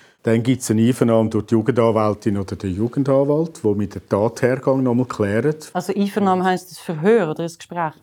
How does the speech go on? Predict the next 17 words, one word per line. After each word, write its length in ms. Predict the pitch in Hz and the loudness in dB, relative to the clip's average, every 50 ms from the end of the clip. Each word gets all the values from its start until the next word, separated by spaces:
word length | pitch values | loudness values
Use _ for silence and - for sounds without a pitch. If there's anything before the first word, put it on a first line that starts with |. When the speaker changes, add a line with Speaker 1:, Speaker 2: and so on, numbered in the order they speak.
| _ _ _ | _ _ _
Speaker 1:
Ein 120 | 226 190 139 | -2 -2 -2
Verhör 520 | - - - - 135 120 131 127 131 147 | -2 0 2 4 6 6 8 8 8 8
oder 140 | 170 175 170 | 8 6 4
das 140 | 147 - - | 2 -2 -10
Gespräch 540 | - - - 113 113 117 135 156 - - | -14 -4 0 2 4 4 4 2 0 -4
zur 160 | - - 131 110 | -2 -2 0 2
Sache. 380 | 117 113 110 - - - 170 | 2 2 2 0 0 -2 0
Man 140 | 156 147 135 | 0 0 2
fragt, 280 | - 117 113 117 117 - | 2 2 2 2 2 0
was 180 | 113 110 - | 0 0 0
ist 200 | 123 113 - - | -2 -4 -4 -4
genau 200 | - 113 107 107 | -4 -2 -2 -2
passiert, 560 | 107 - 110 101 - - 113 113 139 151 - | -2 -2 -6 -6 -4 -2 0 0 0 0 -2
was 140 | 139 120 - | -4 -4 -2
hat 180 | - 110 110 - | -2 -4 -6 -6
sich 160 | - 107 - | -10 -6 -4
abgespielt. 680 | 104 104 104 - - - - 131 139 165 170 - - - | -4 -4 -4 -8 -14 -4 -2 -2 -2 -2 -6 -12 -20 -20